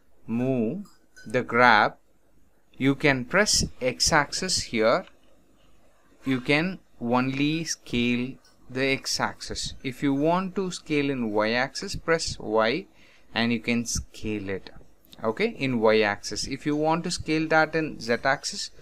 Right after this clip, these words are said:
press Z and you can scale in Z axis. Okay, it's amazing, and also it is user friendly. So I'm just going to cancel it by clicking right mouse button.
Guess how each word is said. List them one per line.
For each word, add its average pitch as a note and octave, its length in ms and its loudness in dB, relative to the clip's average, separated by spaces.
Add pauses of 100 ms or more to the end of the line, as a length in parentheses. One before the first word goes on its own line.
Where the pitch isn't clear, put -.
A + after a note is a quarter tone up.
(360)
press G3 260 2 (160)
Z B2+ 340 0 (260)
and C3+ 240 -2
you B2 80 -6
can C3+ 240 -4
scale B2 480 2
in A3+ 200 0 (460)
Z G#2+ 360 0
axis. G#2+ 600 0 (320)
Okay, C#3+ 300 -4 (100)
it's B2 180 -6
amazing, A#2+ 600 0
and C3+ 180 0
also D3 500 2
it D3+ 140 -2
is D3 180 -2 (300)
user A#2+ 320 4
friendly. G#2 640 -4
So E3 220 -2
I'm C#3+ 220 -2
just C3+ 200 2
going A2+ 260 0
to E3 120 -6
cancel B2 520 0
it F#3+ 220 -6 (160)
by C3+ 380 4 (540)
clicking C#3 500 0 (160)
right A2 500 2 (1000)
mouse A#2 380 2
button. G2+ 460 -4